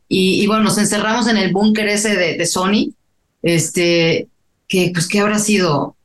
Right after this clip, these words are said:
Hicimos una preproducción cortita y nos encerramos ahí como unas tres semanas. Y fue una, una grabación acelerada, porque la verdad es que ese estudio en ese entonces era de Vicente Fernández.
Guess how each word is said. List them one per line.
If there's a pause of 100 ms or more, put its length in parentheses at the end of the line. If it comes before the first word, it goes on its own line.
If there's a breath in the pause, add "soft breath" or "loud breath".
(100)
Hicimos
una
preproducción
cortita
y
nos
encerramos
ahí
como (420)
unas (160)
tres
semanas. (640)
Y
fue
una, (140)
una (220)
grabación
acelerada, (440)
porque (280)
la
verdad
es
que
ese
estudio
en
ese
entonces
era
de
Vicente
Fernández.